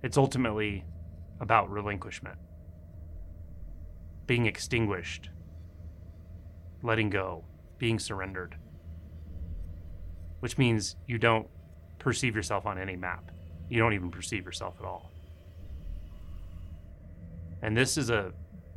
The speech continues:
big sticking point for some people. For some people, it's not at all.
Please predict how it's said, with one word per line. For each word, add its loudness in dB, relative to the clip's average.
big 8
sticking 2
point 0
for -8
some 0
people. -8
For -6
some 6
people, 6
it's 4
not 4
at -4
all. -4